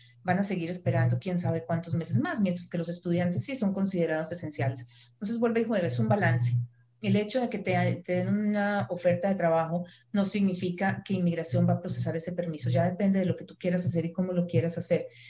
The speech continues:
Si tú llegas como estudiante y empiezas a estudiar y se hace el cambio del permiso aquí, esa es otra opción también, pero pues obviamente vas a haber pagado un semestre de carrera.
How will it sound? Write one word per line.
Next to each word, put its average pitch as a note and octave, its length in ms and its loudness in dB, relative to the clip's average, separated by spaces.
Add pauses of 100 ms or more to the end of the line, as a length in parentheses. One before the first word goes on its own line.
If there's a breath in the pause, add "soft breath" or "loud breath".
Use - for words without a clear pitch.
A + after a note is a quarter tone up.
(120)
Si G#3+ 200 0
tú A3+ 100 2
llegas B3 280 2
como G#3 160 2
estudiante F#3+ 480 0
y F#3+ 60 2
empiezas G3 300 2
a G3+ 40 0
estudiar F3+ 400 0
y F#3+ 60 0
se F3 140 -2
hace E3+ 180 -2
el G3 100 0
cambio F#3+ 320 0
del F3+ 100 -2
permiso E3+ 380 -2
aquí, F3+ 400 -2 (120)
esa G3+ 200 0
es G3 140 -2
otra F3+ 200 -2
opción F3 380 0
también, E3+ 460 2 (280 loud breath)
pero F#3 200 -2
pues E3 160 -2
obviamente F3+ 440 0
vas E3 220 2
a D#3+ 40 0
haber D#3+ 180 -2
pagado D3+ 500 -4
un F3 140 2
semestre D#3 480 -2
de D3 80 -6
carrera. - 240 -16